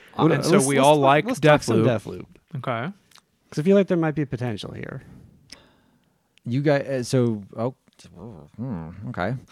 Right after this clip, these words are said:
Speaker 2: So where, where Deathloop lands with you guys for, like, where's Deathloop compared to Marvel? Where's Deathloop compared to Psychonauts? And for me, like I said, um, Death's Door or Persona or something like that.
Speaker 3: Okay,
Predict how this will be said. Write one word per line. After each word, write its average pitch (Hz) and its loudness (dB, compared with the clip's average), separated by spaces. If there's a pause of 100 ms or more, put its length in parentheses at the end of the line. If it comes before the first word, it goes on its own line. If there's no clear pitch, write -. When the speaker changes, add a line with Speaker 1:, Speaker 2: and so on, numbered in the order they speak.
(220)
Speaker 2:
So 170 4
where, 170 2
where 151 -2
Deathloop 156 -6
lands 139 -6
with 127 -6
you 135 -2
guys 120 -2
for, 123 -6
like, 117 -8 (180)
where's 127 -10
Deathloop 139 -16
compared 120 -18
to 120 -16
Marvel? 120 -6
Where's 117 -6
Deathloop 120 -4
compared 120 -6
to 117 -8
Psychonauts? 117 -6 (720)
And 113 -10
for 160 -10
me, 190 -8
like 113 -8
I - -10
said, - -14
um, 110 -8 (340)
Death's 117 -8
Door 120 -14
or 131 4 (340)
Persona 107 -6 (300)
or 123 -8
something 120 -8
like 110 -14
that. 117 -16
Speaker 3:
Okay, 98 -10